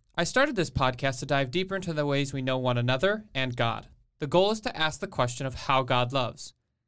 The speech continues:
As we dive deeper into personifying God, we have to bring him into our three-dimensional world, but also understand that he lives in another state of being, the fourth dimension. I would love to welcome and thank our guest today.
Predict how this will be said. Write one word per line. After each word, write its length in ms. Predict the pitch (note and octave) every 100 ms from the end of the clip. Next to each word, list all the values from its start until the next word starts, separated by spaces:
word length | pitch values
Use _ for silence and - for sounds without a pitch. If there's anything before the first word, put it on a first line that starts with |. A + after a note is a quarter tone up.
| _ D#3
As 120 | C#3+
we 80 | D3
dive 320 | E3+ A#3+ A3+
deeper 240 | E3+ C#3+
into 160 | C3+ B2+
personifying 640 | C3 C3 C3+ D3 D3 C3
God, 340 | C#3+ D3 B2+ - _ _
we 40 | D#3
have 100 | D3+
to 100 | D3+
bring 220 | E3+ F#3+
him 100 | A3
into 180 | G3+ F#3+
our 100 | D3
three-dimensional 680 | C#3 D#3+ F#3 G3 G3 G3+ F#3
world, 320 | F3+ C3+ - - _ _ _ -
but 100 | D3+
also 280 | A3 G3 C#3
understand 420 | B2+ B2 B2 B2
that 80 | B2
he 100 | C#3+
lives 220 | D3 C#3+
in 100 | C3+
another 260 | C3+ C#3+
state 260 | D#3 C3+ C3+
of 100 | B2
being, 320 | C3+ A#2+ - - _ _ -
the 80 |
fourth 300 | B2+ B2 B2
dimension. 540 | B2+ A#2+ A#2 - B2 - _ _ _ _ _ _ _ _ _ _ _ _ -
I 60 |
would 180 | F3 E3
love 240 | F3 A3 B3+
to 80 |
welcome 420 | D4 F#3 F#3 G3 F3
and 100 | D#3+
thank 220 | D3+ D#3
our 80 | C#3+
guest 320 | B2+ B2+ -
today. 300 | A2+ G#2